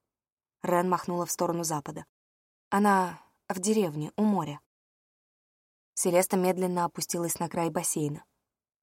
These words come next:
«Там есть скалы?» «Высоченные», ответил Рен. «От одного их вида у тебя перехватило бы дыхание».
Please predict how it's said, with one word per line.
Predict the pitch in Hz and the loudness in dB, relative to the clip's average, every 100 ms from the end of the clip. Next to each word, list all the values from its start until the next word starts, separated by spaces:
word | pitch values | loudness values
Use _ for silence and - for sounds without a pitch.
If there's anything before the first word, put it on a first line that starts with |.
| - | 2
«Там | 196 175 170 170 | 4 4 0 -4
есть | 165 175 220 - | -2 0 0 -2
скалы?» | - 208 175 156 147 _ _ _ _ _ _ _ - | 4 8 8 6 -4 _ _ _ _ _ _ _ -6
«Высоченные», | 190 214 202 185 170 165 160 - _ _ _ - | 0 2 2 -2 -2 -2 -4 -10 _ _ _ -6
ответил | 175 170 170 165 | -2 -2 -2 -4
Рен. | 165 156 147 _ _ _ _ _ | -4 -6 -8 _ _ _ _ _
«От | - 247 | 4 6
одного | 202 196 196 | 6 6 6
их | 196 202 | 4 2
вида | 180 190 180 | 2 4 4
у | 170 | 2
тебя | 160 165 | -2 -2
перехватило | 185 185 185 175 180 180 | -2 0 0 0 -4 -2
бы | |
дыхание». | 170 - 165 160 160 | -4 -6 -6 -6 -10